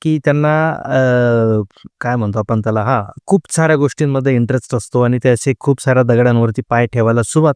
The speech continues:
करतात त्यांच्या अठरा ते पंचवीस वयामध्ये आणि ते एकही गोष्ट व्यवस्थित करू शकत नाही. जमतं सगळं, पण मास्टर कोणत्याच वस्तू, कोणत्याच गोष्टीमध्ये नसतात. आणि दुसऱ्या प्रकारचे लोक येतात ते म्हणजे, अ, असे लोक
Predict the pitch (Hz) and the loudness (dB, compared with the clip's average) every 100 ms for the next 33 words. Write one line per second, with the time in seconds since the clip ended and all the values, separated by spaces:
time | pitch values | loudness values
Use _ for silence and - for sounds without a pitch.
0 | - 113 113 113 110 120 135 127 127 117 | -2 -2 -2 0 0 -2 -2 -2 -2 -2
1 | 117 117 110 120 110 110 113 110 98 120 | 0 0 0 -2 -2 -2 0 0 0 -2
2 | 151 - - - 131 131 147 143 151 139 | -4 -8 -20 -2 0 2 2 2 2 2
3 | 117 - 123 110 107 - 110 117 110 - | 2 0 0 2 0 -4 -6 -2 -2 -2
4 | 113 120 190 120 95 _ _ _ 117 104 | -2 0 0 0 -4 _ _ _ -8 0
5 | 165 190 - 220 247 220 196 208 - 190 | 2 4 2 2 2 2 2 0 -2 0
6 | 131 135 160 - 208 196 170 170 175 156 | 2 0 0 -2 -2 0 0 2 0 0
7 | 120 - 117 113 139 143 170 - 147 131 | -2 -2 -4 0 0 2 0 -2 -2 0
8 | 120 - 113 107 120 113 - 107 - - | 0 0 0 0 0 0 -4 -10 -10 -8
9 | 127 120 120 135 127 127 127 113 131 117 | -4 -2 -2 -2 -2 0 0 -2 -2 -2
10 | 117 120 120 120 - 123 120 113 131 127 | -2 -2 -2 -4 -2 0 0 0 0 -2
11 | _ _ _ _ - 117 113 113 110 104 | _ _ _ _ -4 0 0 2 0 -2
12 | 101 95 _ _ _ _ _ _ _ _ | -4 -8 _ _ _ _ _ _ _ _
13 | _ - - 143 143 170 147 | _ -20 -8 -4 0 2 2